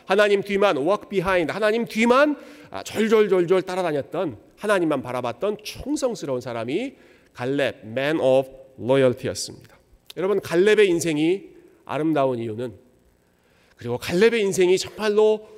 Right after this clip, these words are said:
부러운 이유는 그 사람 혼자만이 하나님 앞에 충성한 것이 아니라 온 가족이, 온 가족이 family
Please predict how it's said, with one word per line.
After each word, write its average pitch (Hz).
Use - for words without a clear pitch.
부러운 254
이유는 135
그 -
사람 170
혼자만이 269
하나님 180
앞에 151
충성한 147
것이 113
아니라 107
온 285
가족이, 143
온 277
가족이 175
family 254